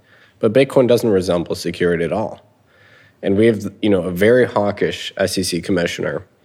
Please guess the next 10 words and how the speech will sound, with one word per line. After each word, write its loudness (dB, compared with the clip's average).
who 4
is -2
ambitious 0
and -4
he's -2
determined 0
to -4
make -2
his -6
mark, -4